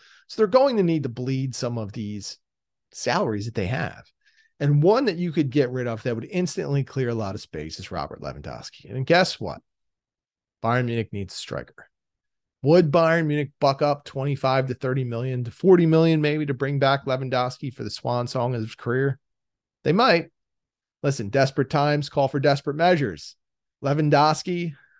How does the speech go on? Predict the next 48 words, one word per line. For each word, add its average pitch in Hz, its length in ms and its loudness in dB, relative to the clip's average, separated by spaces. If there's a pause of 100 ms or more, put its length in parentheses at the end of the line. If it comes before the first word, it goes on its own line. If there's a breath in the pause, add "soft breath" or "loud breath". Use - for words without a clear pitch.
(140 soft breath)
it's 151 340 -4
not 185 220 4
been 202 100 4
a 190 40 6
great 160 300 4
season 143 320 -2
for 127 160 -4
him 117 160 -6
at 104 100 -10
Barca. 107 440 -4
He's 151 360 -4
not 180 380 2
gotten 160 340 6
out 143 200 4
of 127 80 0
this 131 200 0
deal 127 300 0
what 117 160 -6
he 123 120 -6
wanted. 95 420 -8 (600 soft breath)
He 190 160 2
was 170 160 6
picturing 147 480 2
Ballon 139 440 4
d'Ors, 147 760 2 (380)
Champions 139 460 0
League 139 220 -2
titles. 151 380 2
He's 156 160 -4
gonna 160 160 -2
get 131 200 -2
none 127 280 -6
of 87 80 -10
it. - 120 -18 (600)
And 143 540 2 (340 soft breath)
if 127 120 -4
Messi 175 320 0
comes 165 280 0
back, 180 320 -2
he's 220 140 -6
not 190 160 0
even 180 140 2
gonna 175 160 2
be 175 140 -2
in 175 80 -4
the 175 60 -4
spotlight 151 580 -2
anymore. 80 340 -14